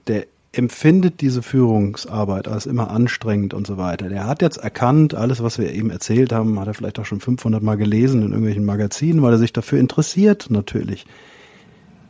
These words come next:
Wie geht's denn weiter? Also wie kriegt man denn jetzt, äh, di-, di-, diese Menschen dazu, dass sie wirklich diese Führungsaufgabe als leicht und, und, und, äh, ähm, sagen wir mal so gelassen,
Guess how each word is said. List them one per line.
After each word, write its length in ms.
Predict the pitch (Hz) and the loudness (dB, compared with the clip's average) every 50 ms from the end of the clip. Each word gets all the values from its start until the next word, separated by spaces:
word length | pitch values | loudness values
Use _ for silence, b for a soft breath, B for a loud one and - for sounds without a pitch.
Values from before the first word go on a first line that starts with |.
| - 110 | -10 0
Wie 160 | 107 110 107 | 2 2 4
geht's 240 | - 107 104 - - | 4 2 0 2 2
denn 120 | 110 98 | 2 2
weiter? 380 | 90 101 127 135 - 127 - - _ _ - | 2 0 -2 -2 -4 -6 -12 -14 _ _ -10
Also 300 | - 98 92 92 92 92 | -8 -6 -6 -6 -6 -6
wie 80 | 120 | -8
kriegt 400 | - - - - 202 - - - | -8 -6 0 0 0 0 0 0
man 160 | 170 151 139 127 | 2 2 2 4
denn 240 | 127 123 123 117 | 2 4 4 4
jetzt, 360 | 117 113 110 110 - - - - b b b b b b b b b b b _ _ _ _ _ _ _ _ _ _ _ - - | 4 2 0 0 -4 -10 -16 -16 b b b b b b b b b b b _ _ _ _ _ _ _ _ _ _ _ -10 -4
äh, 300 | 120 117 110 104 101 92 - - | 0 0 0 0 -2 -4 -6 -6
di-, 100 | - - | -6 -6
di-, 260 | - - - 135 - - - - | -6 -4 -4 -4 -4 -4 -14 -6
diese 260 | - 143 151 143 143 123 | 0 2 4 6 8 8
Menschen 640 | 110 113 123 160 160 - 156 151 143 143 139 - _ _ _ _ _ | 8 8 8 6 4 6 6 6 6 6 4 0 _ _ _ _ _
dazu, 520 | - 120 110 - - - - 147 143 135 123 | -2 -2 -2 0 -2 -2 0 4 4 6 6
dass 160 | 123 120 - | 4 2 2
sie 120 | 127 113 | 0 0
wirklich 300 | 117 127 - - 123 - | 0 0 -2 -2 -8 -8
diese 260 | _ - 117 113 113 | _ -4 -2 0 0
Führungsaufgabe 1300 | 101 - - - - 139 143 139 135 135 127 123 - - - 110 104 - - 113 110 110 110 107 - - | -2 -4 -8 -4 0 2 2 4 6 6 6 4 2 0 -2 -4 -4 -2 0 0 2 4 4 2 2 0
als 200 | 101 101 - - | -2 -4 -4 -4
leicht 640 | 113 104 101 95 92 101 117 123 117 - - - - - | -2 0 0 2 2 2 2 0 0 0 -8 -12 -12 -12
und, 360 | 156 139 104 98 95 92 - | -8 -6 -4 -4 -4 -4 -6
und, 260 | - 113 107 101 104 | -6 -4 -4 -4 -4
und, 420 | - 98 101 98 98 95 95 - - | -4 -4 -2 0 -2 -2 -4 -2 -2
äh, 300 | 101 98 98 95 95 98 - B B B B B B B B B B B B B B B B B B B B B B B B B B - | 0 0 2 0 0 -4 -6 B B B B B B B B B B B B B B B B B B B B B B B B B B -4
ähm, 560 | 120 101 101 101 101 98 98 101 98 98 98 _ _ _ - - - - - | 0 2 4 4 6 6 6 4 2 0 -4 _ _ _ -20 -20 -18 -14 -10
sagen 220 | 123 117 110 113 | -4 -2 0 2
wir 60 | 110 | 4
mal 160 | 110 110 110 | 4 4 4
so 100 | 110 113 | 2 2
gelassen, 640 | 104 123 110 104 101 101 104 - - 123 101 92 95 | 2 2 2 2 2 0 0 0 4 4 2 2 0